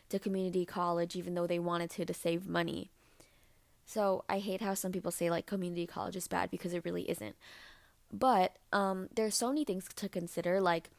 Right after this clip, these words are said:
so many good things and bad things about going to a smaller university versus an elite school.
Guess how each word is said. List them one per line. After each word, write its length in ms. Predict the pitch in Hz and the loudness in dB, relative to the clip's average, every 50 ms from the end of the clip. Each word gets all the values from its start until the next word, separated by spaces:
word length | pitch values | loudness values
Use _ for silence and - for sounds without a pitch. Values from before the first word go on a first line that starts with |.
| _ _ _ _ - _ - | _ _ _ _ -20 _ -6
so 220 | - - 214 208 | 0 2 4 4
many 260 | 214 240 247 214 190 - | 4 4 2 2 2 4
good 280 | - 180 180 175 - | 6 6 6 4 2
things 280 | - 196 196 202 202 - | -2 -2 -2 -2 -2 0
and 160 | 190 185 180 | -2 0 2
bad 280 | 175 175 170 175 175 - | 2 4 4 4 2 0
things 200 | 190 196 196 - | -2 -2 -2 0
about 300 | 185 180 175 170 175 - | 0 2 2 2 0 2
going 340 | 185 180 175 175 175 180 | 2 2 2 2 0 0
to 300 | 180 - - - 190 180 | -2 -6 -6 -6 -4 -2
a 120 | - 180 180 | -2 -4 -4
smaller 440 | - - - 175 170 170 170 170 175 | -6 -6 -4 0 0 2 2 0 0
university 800 | 175 180 180 175 165 175 170 175 - - - 196 208 214 214 220 - - - - - _ - | -2 -2 -2 -2 -2 -2 -2 -2 -4 -4 -4 -2 -2 -2 -2 -4 -8 -16 -20 -20 -20 _ 0
versus 400 | - 208 196 196 - 202 - - - | 2 2 2 2 -2 -8 -12 -8 -2
an 140 | - 196 196 | 0 2 2
elite 420 | - - 185 175 175 175 185 - | 2 2 0 -2 -4 -6 -6 -6
school. 640 | - - - - - - 175 170 165 175 190 202 - | -6 -6 -8 -6 -4 0 0 2 4 4 2 0 -2